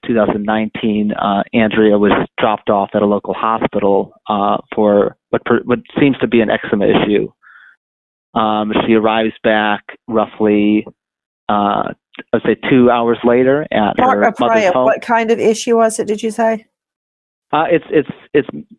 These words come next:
Speaker 1: it's believed to be the common perception of what happened is Andrea had an issue with eczema. Uh,
Speaker 2: Oh, okay.
Speaker 1: and that's something that Mike and Aaron can maybe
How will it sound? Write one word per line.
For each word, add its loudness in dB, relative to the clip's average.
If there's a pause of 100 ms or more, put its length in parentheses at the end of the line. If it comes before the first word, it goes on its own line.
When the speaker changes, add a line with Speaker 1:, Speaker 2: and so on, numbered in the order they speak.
(300)
Speaker 1:
it's -2
believed 4
to 0
be 4
the 2
common -2
perception -2
of 0
what 0
happened 0
is 0 (240)
Andrea 2
had 0 (400)
an 2
issue 0
with 2
eczema. -6 (440)
Uh, -2
Speaker 2:
Oh, 0
okay. 0
Speaker 1:
and 0 (320)
that's 0
something 0
that 2
Mike -2
and 2
Aaron 0
can -2
maybe 2